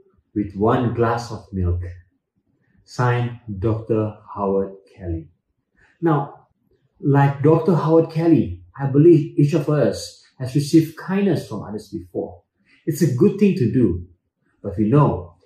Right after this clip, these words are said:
as followers of Christ, doing good to others is more than just a moral code of conduct.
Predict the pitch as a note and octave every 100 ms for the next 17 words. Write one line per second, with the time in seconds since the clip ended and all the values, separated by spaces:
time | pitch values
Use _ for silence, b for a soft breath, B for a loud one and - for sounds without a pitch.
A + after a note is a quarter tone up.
0 | _ - C#3+ - - - E3+ G3 A#3 A3+
1 | C3 - - F#3+ C#3 A2 A2 - A#2 D#3+
2 | F3+ E3+ D3+ F3 C#3+ - D3+ C#3 A2+ A2
3 | - C#3 A#2+ C3 C3 E3 E3+ C#3+ B2 A#2+
4 | C3 B2+ - G#2+ G2 G#2+ A#2+ B2+ B2+ -
5 | A#2+ G2 F2+ - F#2+ F2 F#2+ F2+